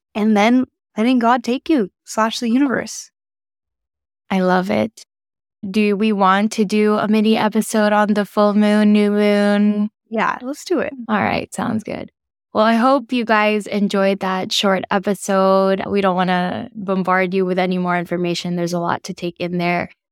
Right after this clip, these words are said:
Speaker 2: But just, like, listen to your intuition, listen to how life wants to move you. Make that intention every single morning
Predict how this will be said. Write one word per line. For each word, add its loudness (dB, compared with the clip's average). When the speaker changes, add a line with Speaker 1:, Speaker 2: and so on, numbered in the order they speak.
Speaker 2:
But -2
just, -2
like, 0
listen 0
to -6
your -4
intuition, -6
listen -4
to -4
how 0
life -4
wants -8
to -12
move -4
you. -2
Make -6
that 4
intention -4
every -4
single -4
morning -2